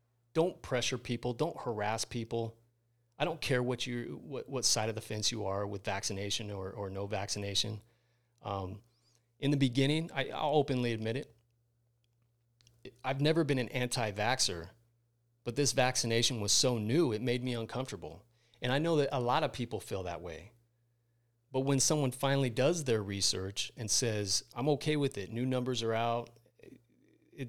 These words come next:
it seems to be jiving with, uh, more beneficial than not," and then other individuals get in their ear and be like, "Man, you're gonna get the vaccine? Come on. This, this, this, and this is why you shouldn't get it."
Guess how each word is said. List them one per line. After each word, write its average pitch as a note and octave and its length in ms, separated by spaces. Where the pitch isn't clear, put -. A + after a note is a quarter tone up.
it C#3 180
seems C3 320
to B2 60
be B2 140
jiving A#2+ 520
with, A2 400
uh, G#2 240
more B2+ 220
beneficial B2+ 540
than A2 160
not," A2+ 280
and A#2 160
then B2 160
other A#2+ 360
individuals A2+ 520
get A#2+ 140
in - 40
their G#2+ 120
ear G#2+ 180
and A#2 100
be A2 100
like, E2+ 180
"Man, A#2+ 180
you're A2 120
gonna B2+ 160
get B2 140
the A#2+ 60
vaccine? A2+ 400
Come A#2+ 220
on. D2 200
This, B2+ 180
this, G#2+ 300
this, G#2 260
and F2+ 120
this E2+ 220
is - 140
why F2+ 160
you E2+ 160
shouldn't F2 320
get D#2+ 160
it." - 120